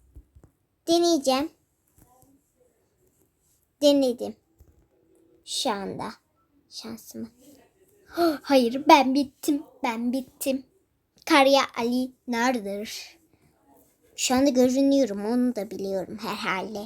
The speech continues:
Oyun. Bu son oyunun olsun. <laughs> Dın dın dırırın dın dırırın dın dın. Ve başladı.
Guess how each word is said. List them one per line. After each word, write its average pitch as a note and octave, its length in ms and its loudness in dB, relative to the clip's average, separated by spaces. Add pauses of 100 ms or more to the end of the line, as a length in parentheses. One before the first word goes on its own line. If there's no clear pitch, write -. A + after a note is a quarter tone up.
(160)
Oyun. G#3+ 420 0 (600)
Bu B3 60 -8
son C#4+ 220 2
oyunun G#3 580 -4
olsun. A3 400 -14 (880)
<laughs> C#4 240 -2 (1600)
Dın B3+ 140 2
dın C4 240 4
dırırın A3 540 0
dın A3 320 -4
dırırın G#3 400 -4
dın B3 200 -2
dın. G3+ 180 -8 (240)
Ve D4+ 280 6
başladı. A#3 520 -10